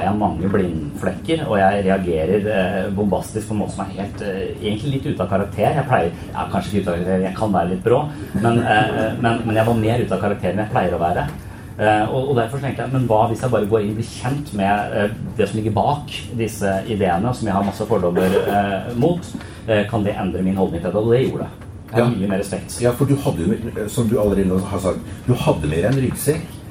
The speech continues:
Speaker 2: som var full av ulike ting. Dette tok du med deg inn i dette. Hvordan ble du møtt?
Speaker 1: Eh, veldig bra. Eh, jeg synes jeg ble møtt veldig bra. Jeg har fått, eh,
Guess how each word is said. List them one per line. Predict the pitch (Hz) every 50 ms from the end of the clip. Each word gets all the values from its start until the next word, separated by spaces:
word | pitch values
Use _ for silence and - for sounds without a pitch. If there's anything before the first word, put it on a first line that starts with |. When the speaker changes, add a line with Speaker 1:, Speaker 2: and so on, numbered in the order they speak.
| - - - - - - - - -
Speaker 2:
som | - - - 120 110 107 104
var | 98 98 101 101
full | - - - 101 95 95 101
av | 139 147 147 147 -
ulike | 135 113 90 87 87 87 117 -
ting. | - 147 165 190 185 107
Dette | - - - 160 151
tok | - - 123 - -
du | 95
med | 90 90 92
deg | 113 - - 92
inn | 87 85 90
i |
dette. | 101 110 - - - 156
Hvordan | 113 113 131 151 156
ble | 147 147
du | 151 156 156
møtt? | - - - - - - - - - - - - - - - - - - - - - - - - - - - - - -
Speaker 1:
Eh, | 117 117 123 120 123 131 - - - - - - - - - - - - - - - - - - - - - - - -
veldig | 135 160 160 113 113 107 110
bra. | 104 - 185 208 190 180 160
Eh, | 156 151 147 139 139 131 131 127 - 147 135 135 131 123 -
jeg | 135 139
synes | - 156 151
jeg | 180 -
ble | 180 156
møtt | 139 139 139 - - -
veldig | 135 139 135 131 104 107 104 101
bra. | - 147 175
Jeg | 170 156
har | -
fått, | 143 - - - 139
eh, | 131 131 127 123 117 117 123